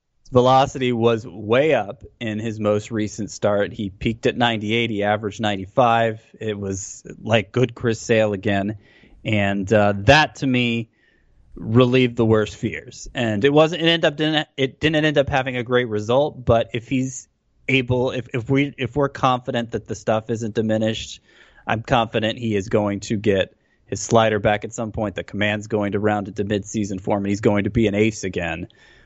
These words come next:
Uh, the fact that it was a bad start gives you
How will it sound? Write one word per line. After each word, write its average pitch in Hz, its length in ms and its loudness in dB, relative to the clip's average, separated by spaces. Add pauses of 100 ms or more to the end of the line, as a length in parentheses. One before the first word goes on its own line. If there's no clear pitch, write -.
(120)
Uh, 95 220 -2
the 104 100 2
fact 117 380 2
that 120 100 0
it 90 80 -4
was 104 180 -4
a 110 60 0
bad 104 340 0
start 110 380 -2
gives 110 240 -4
you 117 280 0